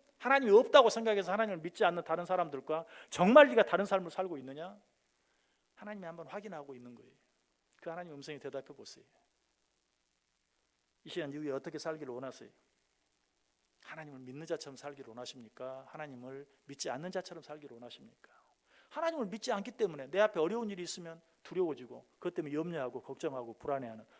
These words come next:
그럴 수밖에 없는 삶을 살기를 원합니까? 아니면 천지를 창조하신 하나님을 믿기 때문에 세상 모든 사람이 두려워할 수밖에 없지만 나는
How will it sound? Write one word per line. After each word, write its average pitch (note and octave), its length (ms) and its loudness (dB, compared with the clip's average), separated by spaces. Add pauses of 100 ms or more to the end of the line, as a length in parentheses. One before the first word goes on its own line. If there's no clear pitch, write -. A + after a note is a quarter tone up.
그럴 D4+ 180 0
수밖에 G#3 360 2
없는 G3+ 220 2
삶을 F3 280 -6
살기를 D3+ 280 -8
원합니까? B2 460 -8
아니면 C3 340 -8 (800)
천지를 C4+ 320 -10
창조하신 G3 460 -10
하나님을 E3 280 -10 (120)
믿기 C#4+ 220 -4
때문에 - 380 -8 (440)
세상 A#3 300 -6
모든 B3+ 260 -2
사람이 A#3+ 300 -6
두려워할 F#3+ 360 -4
수밖에 E3 340 -8
없지만 C#3 400 -12 (180)
나는 D#3 340 -6